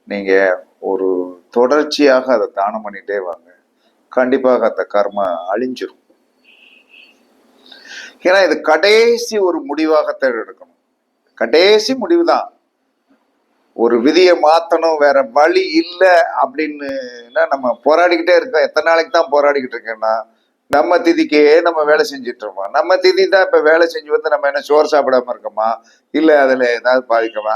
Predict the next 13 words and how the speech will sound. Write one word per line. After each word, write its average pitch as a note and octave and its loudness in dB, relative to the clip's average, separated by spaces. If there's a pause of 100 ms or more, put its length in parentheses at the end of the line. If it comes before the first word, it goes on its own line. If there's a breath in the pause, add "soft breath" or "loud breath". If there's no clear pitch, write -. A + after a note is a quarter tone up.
அது D#3+ -2
வந்து F3 2 (480 loud breath)
பெரிதாக G#3 2 (480)
என்னை C3+ -8
பொறுத்தவரை D3+ -2
இன்னைக்கு C3+ -6
வரைக்கும் D#3 2
என்னுடைய B2+ 0
இருபத்தேழு C#3 2
வருட A2+ 2
அனுபவத்தில் C#3 0 (960)
பெரிதாக A3 4
எனக்கு E3 -2